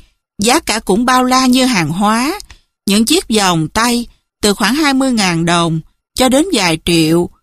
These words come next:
khác từ loại gỗ quý chiên đàn, hàng chục triệu, các loại đá quý.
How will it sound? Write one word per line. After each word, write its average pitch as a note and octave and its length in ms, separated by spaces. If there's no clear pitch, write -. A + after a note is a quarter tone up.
khác - 240
từ A#3 100
loại E3+ 200
gỗ E3+ 260
quý D4 260
chiên C4 280
đàn, E3 380
hàng G#3 300
chục F#3+ 320
triệu, F3+ 440
các E4+ 140
loại E3 260
đá G#3 260
quý. A#3 380